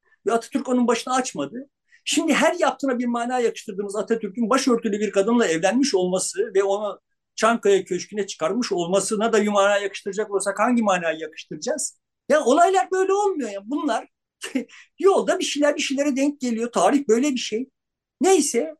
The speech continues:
şimdi kadınlar konusunda ama şunları da unutmamak gerekiyor. Yani Atatürk daha Samsun'a çıkmadan sonuçta Halide Edip ya da Samsun'a çıktıktan sonra tam olarak şimdi tarihini karıştırma. Halide Edip Sultanahmet mitinginde konuşuyor.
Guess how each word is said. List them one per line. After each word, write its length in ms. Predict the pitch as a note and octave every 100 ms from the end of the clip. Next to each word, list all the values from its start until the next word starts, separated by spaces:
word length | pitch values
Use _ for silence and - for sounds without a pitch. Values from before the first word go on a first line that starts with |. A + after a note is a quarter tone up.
| _
şimdi 360 | - F#4 F4+ D4+
kadınlar 480 | D4+ D#4+ D#4+ C4+
konusunda 680 | - G3+ F#3 - F#3+ E4 - -
ama 420 | F#3+ F3 A#3 D4
şunları 440 | - D#3+ F#3+ A3+
da 40 | C#4+
unutmamak 540 | D4 D4+ D#4+ C#4 -
gerekiyor. 480 | D3 B2+ A#2 _ A#2
Yani 460 | C3+ G3 F#3 E3+ - _ _ _ _
Atatürk 500 | E3+ G#3 G3+ G3 - _
daha 400 | - D#3+ F#3 F3 -
Samsun'a 540 | - G#3 G3 F#3 F3+
çıkmadan 680 | F3+ - D3 C#3 A#3 D4 _ _
sonuçta 800 | - - G#3 C#3 - B3 C#4 - _ _ _
Halide 460 | - A3 G#3+ F3 E3+
Edip 240 | E3+ - _ _ _
ya 140 | D3+ C#3
da 100 | D3+
Samsun'a 420 | - D#3+ D3 F3
çıktıktan 440 | - _ _ F3+
sonra 280 | E3 B2 A#2
tam 180 | - C3+
olarak 220 | C3 B2+
şimdi 160 | - -
tarihini 360 | B2+ C3 C3+
karıştırma. 520 | - C3 - C#3 B2 - _
Halide 480 | A#3 B3+ G#3+ F3+
Edip 240 | D3 A#3+ C#4+ _ _ _ _ _
Sultanahmet 680 | - D#4 C#4+ A#3 F3 D#3 -
mitinginde 500 | D4+ - A3 A#3 E4+
konuşuyor. 680 | D#4+ D4+ C#4+ C#4 A#3 C#3+